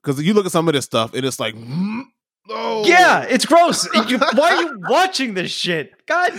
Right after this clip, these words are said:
Speaker 2: damn it.
Speaker 1: 'Cause YouTube
Speaker 2: Like,
Speaker 1: recommended it to me, and I couldn't stop. And so now my YouTube
Speaker 2: fell victim,
Speaker 1: recommend
Speaker 2: victim to the algorithm.
Speaker 1: And now YouTube is recommended. Alice calls me a clickfish. <laughs>
Speaker 2: Wow.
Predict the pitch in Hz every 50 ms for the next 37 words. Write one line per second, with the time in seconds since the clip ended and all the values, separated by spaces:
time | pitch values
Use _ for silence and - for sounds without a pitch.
0 | 185 185 - 262 370 539 508 370 269 285 254 214 269 311 311 - 330 339 339 320
1 | 311 285 285 302 277 277 302 311 302 262 233 320 208 - 233 202 190 185 175 180
2 | 180 180 - - 285 269 233 - - - 131 104 98 - _ _ _ _ _ _
3 | _ _ _ _ _ _ _ 156 170 147 175 190 202 214 233 233 220 214 202 202
4 | 208 - - 202 170 180 175 170 180 165 175 196 202 196 185 120 117 180 202 190
5 | - 214 226 220 214 202 - 208 190 180 175 175 185 214 190 160 143 135 131 113
6 | 104 101 92 - _ _ - 170 175 170 175 180 190 208 220 220 220 214 202 180
7 | 156 160 185 175 - 202 185 175 165 160 143 151 160 156 - 156 147 147 147 139
8 | 143 139 117 _ _ 107 135 160 175 170 - - 160 151 139 143 135 120 - -
9 | 107 - _ - - - - - - _ _ _ _ _ _ _ - - - -
10 | 160 - - _ _ _ _ _ _ _ _ _ _ _ _ _ _ _ _ _
11 | _ _ _ _ _ - 87 113 127 -